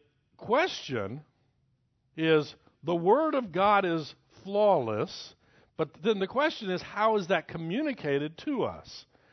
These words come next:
And we see that being communicated us, to us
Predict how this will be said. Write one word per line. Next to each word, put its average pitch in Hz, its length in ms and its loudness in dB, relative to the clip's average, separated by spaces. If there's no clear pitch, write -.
And 151 120 -6
we 160 120 -2
see 240 340 -4
that 196 220 0
being 165 240 -4
communicated 156 920 -4
us, 120 300 0
to 240 160 -4
us 139 220 -2